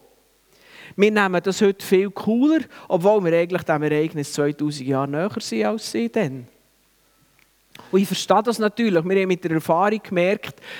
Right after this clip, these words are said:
dass Jesus sein Zeitbegriff ein anderer ist als unser. Und dass wir darum vielleicht, ähm, das auch können einordnen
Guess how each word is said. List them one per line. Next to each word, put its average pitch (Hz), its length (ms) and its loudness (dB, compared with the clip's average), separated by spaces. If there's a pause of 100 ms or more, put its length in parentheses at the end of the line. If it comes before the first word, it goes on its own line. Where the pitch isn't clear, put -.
(180)
dass 185 180 0
Jesus 208 600 0
sein 214 140 -2
Zeitbegriff 190 800 -2
ein 160 120 0
anderer 190 460 0
ist 190 240 -2
als 175 360 -2
unser. 170 400 0 (300)
Und 170 160 0
dass 165 140 -4
wir 165 80 0
darum 180 380 0
vielleicht, 175 480 -2 (260)
ähm, 143 460 0 (480)
das 185 220 0
auch 185 240 0
können 160 340 2
einordnen 190 840 0